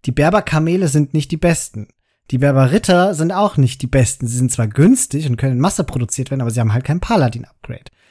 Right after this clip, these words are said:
Und die Berber haben vor allen Dingen keine Helps, sie können nur Pikes produzieren,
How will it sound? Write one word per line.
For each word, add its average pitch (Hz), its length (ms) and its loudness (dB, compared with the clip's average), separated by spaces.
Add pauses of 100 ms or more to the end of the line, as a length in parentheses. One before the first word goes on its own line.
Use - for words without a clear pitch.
(400)
Und 131 440 0 (160)
die 147 80 0
Berber 156 500 4
haben 151 160 -2
vor 135 260 -2
allen 160 340 0
Dingen 139 200 2
keine 123 240 0
Helps, 117 580 0
sie 131 80 -4
können 127 220 2
nur 131 120 -2
Pikes - 360 -2
produzieren, 123 840 -10